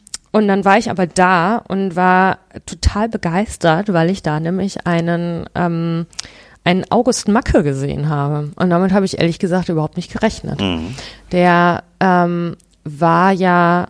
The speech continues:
Speaker 1: ähm, ist ein ganz berühmter Expressionist und war auch Teil hier von dieser Kunstbewegung, der Blaue Reiter,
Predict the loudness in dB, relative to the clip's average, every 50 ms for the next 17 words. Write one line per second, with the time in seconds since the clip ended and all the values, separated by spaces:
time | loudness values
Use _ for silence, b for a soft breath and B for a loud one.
0 | -10 _ _ -2 0 0 0 -2 -4 -6 -10 -14 -16 -16 -18 -16 -4 -2 -2 -2
1 | -2 -4 -6 -4 -2 0 2 2 0 0 2 2 2 2 2 -2 -6 -10 -14 -14
2 | -14 -14 -10 -10 -10 -6 -4 -2 -2 0 0 -2 -2 -4 -10 -10 -8 -6 -6 -4
3 | 0 0 0 2 2 2 2 2 0 0 -2 -4 -12 -10 -4 0 2 2 2 2
4 | 2 2 0 -2 -4 -6 -6 -8 -8 -6 -6 -6 -4 -4 -4 -4 -6 -4 -4 -4
5 | -4 -4 -4 -6 -2 0 0 0 2 0 -2 -2 -4 -2 0 0 2 2 0 2
6 | 2 2 2 4 2 0 0 0 0 0 -2